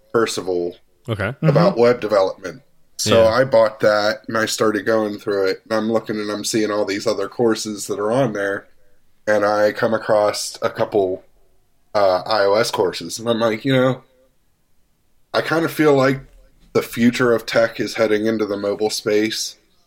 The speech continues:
Speaker 1: so I figured, like, I would be doing myself a fa-, favor to learn mobile instead of web
Speaker 2: Hmm.
Speaker 1: by so I moved over to I O S, and I started learning Swift in twenty fifteen,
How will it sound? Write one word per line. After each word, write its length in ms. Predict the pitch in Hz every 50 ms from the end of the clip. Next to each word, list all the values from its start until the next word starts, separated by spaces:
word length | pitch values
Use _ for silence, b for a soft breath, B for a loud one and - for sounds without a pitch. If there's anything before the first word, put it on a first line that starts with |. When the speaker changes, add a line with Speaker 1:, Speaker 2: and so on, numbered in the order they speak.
| _ _ _
Speaker 1:
so 80 | 113 107
I 40 |
figured, 320 | - - 131 120 113 113 107
like, 140 | 110 110 113
I 120 | 107 104
would 120 | 107 101
be 100 | 104 110 98
doing 280 | 101 113 113 113 107
myself 380 | 104 107 107 107 - 107 98 -
a 60 | 101 92
fa-, 380 | - 101 98 101 98 101 101 - _ _ _
favor 540 | - 101 101 95 104 107 107 113 131 131 - _ _ _ _ _ _ _
to 80 | - 101
learn 340 | 98 98 101 101 98 95 95
mobile 440 | 98 98 95 92 104 113 120 - -
instead 360 | - - - - - 110 107
of 80 | 110 101
web 400 | 95 104 110 110 110 - 131 - _ _ - _ _
Speaker 2:
Hmm. 300 | 127 120 107 104 101 107 107 _ _
Speaker 1:
by 400 | - 107 101 101 101 101 95 - _ _ _ _ _ _
so 200 | - - 113 104
I 80 | 104 104
moved 340 | 101 104 107 104 101 95
over 240 | 107 107 101 110 110
to 160 | - - -
I 240 | - 101 104 101 101
O 140 | 98 98 98
S, 480 | 101 101 98 98 - - - - - - _ -
and 160 | 98 101 98
I 100 | 95 101
started 680 | 98 - - - - 117 117 117 110 110 107 104 104 - _ _ _ _ _ _ _ _ _ _ _ _ _ _
learning 380 | 107 120 131 139 135 127 123
Swift 520 | 120 - - 123 120 113 110 - - - -
in 540 | 107 107 104 104 104 101 104 101 113 120 - _ _
twenty 180 | _ 117 113 113
fifteen, 760 | 110 - 113 110 - - - 120 107 101 95 92 98 104